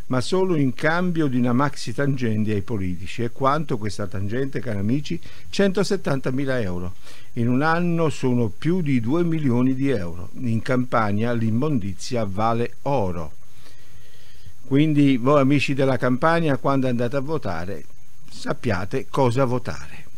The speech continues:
Bologna, esplosione nelle cantine di un palazzo in via Pietro Canonici,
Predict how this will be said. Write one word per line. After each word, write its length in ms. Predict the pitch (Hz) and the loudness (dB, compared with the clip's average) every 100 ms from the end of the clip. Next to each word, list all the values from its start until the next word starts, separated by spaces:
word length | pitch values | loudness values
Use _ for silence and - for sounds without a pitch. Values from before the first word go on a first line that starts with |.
| - - - - - - | -4 -4 -4 -4 -4 -4
Bologna, 560 | - 147 180 170 160 151 | -2 2 4 4 2 2
esplosione 640 | 147 - 143 - 151 147 | 0 0 0 0 2 2
nelle 240 | 143 135 131 | 2 2 0
cantine 460 | 131 127 143 139 | 0 0 0 0
di 80 | 131 | 2
un 120 | 123 | 2
palazzo 420 | 104 123 123 - 123 | 2 2 0 0 0
in 100 | 113 | 0
via 180 | 127 | 0
Pietro 500 | 117 131 131 117 120 | 0 0 -2 0 -2
Canonici, 920 | 104 120 127 131 123 113 104 - 113 | 0 0 0 2 2 0 0 -2 0